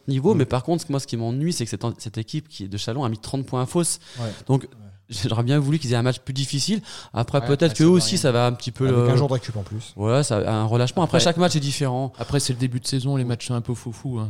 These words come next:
Speaker 1: Oui, les matchs
Speaker 3: Alors,
Speaker 1: sont un
Speaker 3: est-ce
Speaker 1: peu
Speaker 3: que
Speaker 1: foufou
Speaker 3: Fos
Speaker 1: aussi.
Speaker 3: est très faible
Speaker 2: Ouais, Fos
Speaker 3: ou,
Speaker 2: était peut-être
Speaker 3: euh,
Speaker 2: pas
Speaker 3: ou
Speaker 2: prêt
Speaker 3: Chalon
Speaker 2: encore.
Speaker 3: est très fort ?
Speaker 4: Oui, mais je pense que les, les quatre, cinq premiers matchs, on, on va s-,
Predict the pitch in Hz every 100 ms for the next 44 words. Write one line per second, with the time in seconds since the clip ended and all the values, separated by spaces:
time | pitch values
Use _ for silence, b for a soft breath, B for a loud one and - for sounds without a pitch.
0 | 98 113 143 156 160 143 131 127 131 123
1 | 151 - 123 117 131 147 123 - 151 -
2 | 156 160 180 180 - 95 101 120 123 120
3 | 120 120 117 120 113 123 143 143 - 135
4 | - 160 139 135 127 135 135 120 113 135
5 | 123 127 120 120 110 - - 113 113 -
6 | - 113 - 131 123 131 120 120 117 120
7 | 131 - 117 110 104 104 104 -